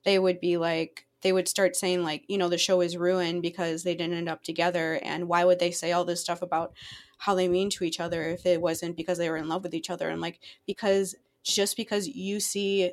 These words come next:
like, that kind of relationship as, like, the be all end all and the only way that you can have that kind of relationship together doesn't mean that everybody else does. Like, don't, they don't need,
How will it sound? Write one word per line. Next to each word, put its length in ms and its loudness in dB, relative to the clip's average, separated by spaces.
like, 300 -6
that 240 2
kind 180 -4
of 60 -4
relationship 640 -2
as, 340 2
like, 180 -2
the 80 -4
be 200 0
all 220 2
end 200 -2
all 160 2
and 100 -2
the 120 0
only 260 -2
way 220 0
that 100 -4
you 140 -4
can 140 -6
have 200 -6
that 140 -6
kind 140 -8
of 60 -6
relationship 540 -6
together 420 0
doesn't 340 2
mean 160 2
that 120 -2
everybody 360 -4
else 260 -4
does. 440 -4
Like, 120 2
don't, 400 0
they 160 6
don't 300 -2
need, 300 -2